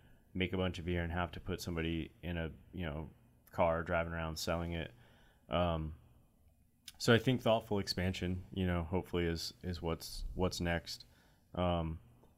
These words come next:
maybe a little more community involvement. We've done a lot of things this year,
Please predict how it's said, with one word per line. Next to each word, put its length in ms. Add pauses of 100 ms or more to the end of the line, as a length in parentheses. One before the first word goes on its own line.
maybe 400
a 120
little 240
more 480
community 500
involvement. 520
We've 140
done 180
a 60
lot 160
of 120
things 260
this 240
year, 340